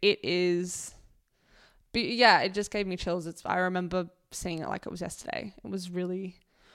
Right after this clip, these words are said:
really, really good. But I just think this is, this is, what, isn't there a special, there's a special phrase. It's like, um, when you're, like, taking advantage of, it's like something, it's like tragedy porn or something. It's,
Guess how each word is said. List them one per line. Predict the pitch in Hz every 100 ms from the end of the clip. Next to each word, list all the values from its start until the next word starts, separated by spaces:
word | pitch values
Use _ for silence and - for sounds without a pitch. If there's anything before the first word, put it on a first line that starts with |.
| _ _
really, | 226 285 285 269
really | 233 226
good. | 175 123 104 - - -
But | 202
I |
just | 196 202 -
think | 202
this | 196 190 -
is, | 180 175 165 - -
this | 196 -
is, | 185 175 160 - - - - _ _ _ _ _ _ _ _ _ -
what, | 240 -
isn't | 277
there | 381 480
a |
special, | - - 233 - 226 220
there's | 202 202
a | 220
special | - 202 - 247
phrase. | - 185 175 175
It's | 175 -
like, | 175 165 -
um, | 180 170 160 143 196 190 _ _ _ _ _ _ _ _ _ _ _
when | 196 214
you're, | 202 190
like, | 180
taking | - 190 185 190
advantage | 175 175 165 170 165
of, | 175 160 165 _ -
it's | - -
like | 196 180 -
something, | - 185 - 196 190
it's | - 208
like | 208
tragedy | - 185 180 175
porn | 165 156 139 101
or |
something. | - - - 69
It's, | - -